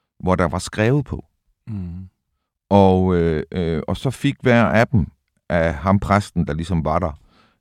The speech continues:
Speaker 1: øh, han tog så, kiggede på personen, og så tog han sådan et blad af de der kæmpe bunker.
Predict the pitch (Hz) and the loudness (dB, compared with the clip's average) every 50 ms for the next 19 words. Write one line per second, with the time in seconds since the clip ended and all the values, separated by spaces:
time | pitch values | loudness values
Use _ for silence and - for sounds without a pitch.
0 | _ - _ - 85 82 76 73 60 50 50 62 87 80 - - - 95 107 110 | _ -12 _ -2 -2 0 0 -2 -2 -4 -2 -4 -2 -2 -4 -4 0 0 0 2
1 | - - 131 - - - 95 76 - - - - 131 117 123 113 - - 90 82 | 4 2 0 2 0 -2 -2 -2 -2 -6 -6 -4 -4 -2 -2 -2 -2 -4 -6 -6
2 | - - - - - _ _ - - - _ _ - 92 - 104 104 95 73 85 | -8 -12 -16 -18 -18 _ _ -20 -20 -20 _ _ -16 -6 -2 -2 0 0 0 -2
3 | 71 - - 87 - 101 - - - - 92 87 - 82 78 69 - - - - | -2 -2 -4 -6 -6 -4 -2 -2 -2 -2 -4 -4 -2 -2 -4 -4 -4 -8 -4 -2
4 | 95 90 113 120 - _ _ _ _ _ - - - _ - - - - - 92 | 0 0 0 -2 -8 _ _ _ _ _ -20 -20 -20 _ -16 -16 -12 -10 -8 -6
5 | 95 90 92 87 - - - 135 139 107 127 90 - 69 64 67 - - - | -4 -4 -4 -4 -6 4 6 8 8 8 6 4 2 -4 -6 -6 -10 -14 -16